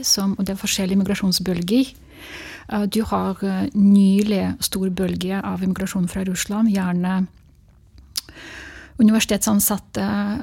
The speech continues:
journalister, lærere, eh, som, eh, ikke finner seg i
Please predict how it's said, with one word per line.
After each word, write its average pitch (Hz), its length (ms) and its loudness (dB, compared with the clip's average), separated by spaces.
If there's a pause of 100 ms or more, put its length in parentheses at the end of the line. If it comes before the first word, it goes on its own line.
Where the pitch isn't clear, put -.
journalister, 208 800 0 (180)
lærere, 214 760 0 (300)
eh, 214 560 0
som, 196 600 2
eh, 202 480 -2 (100)
ikke - 200 -8
finner 196 260 -2
seg 190 260 -4 (100)
i 190 380 -4